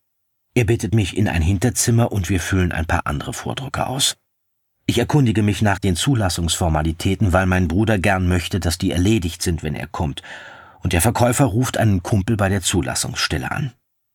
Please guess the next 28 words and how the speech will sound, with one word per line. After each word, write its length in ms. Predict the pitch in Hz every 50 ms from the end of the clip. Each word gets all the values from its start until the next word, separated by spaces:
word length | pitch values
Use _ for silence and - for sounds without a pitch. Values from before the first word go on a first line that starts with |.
| _ _ _
Sie 100 | - -
plaudern 380 | - - 95 101 113 117 123 127
ein 160 | 107 120 113
bisschen 400 | - 123 - - - 151 151 147 - _ _ _ _ _
und 160 | - 82 -
es 100 | - -
zeigt 260 | - - 76 71 - -
sich, 220 | - 113 - - - - - - - -
dass 140 | - 101 -
der 180 | - 98 73
Wagen 340 | 80 82 92 110 101 101 78
gleich 380 | 76 87 90 120 127 - - -
heute 200 | 98 98 - 87
zugelassen 560 | - - - 82 - 60 - - - 117 -
werden 220 | - - - -
kann. 220 | - - - 143 - - _ _ _ _ _ _ _ _ _ _ _ _ _ -
Vetternwirtschaft. 920 | - - - - - - 82 - - - - - - - - - - - _ _ _ _ _ _ _ _ _ _ _ _ _ _ _ _ _ - - -
Ich 120 | - -
mache 200 | 113 117 123 -
eine 180 | - 95 95 78
Bemerkung 480 | 87 85 73 71 80 92 - 120 113
darüber, 320 | 95 90 82 107 104 95 90
dass 180 | 80 73 -
der 120 | - 78 -
Verkäufer 500 | - 78 - - 82 85 85 - 175 -
so 160 | 82 85 -
erfreut 500 | - - - - 113 123 131 117 - -
wirkt 300 | 78 78 76 - -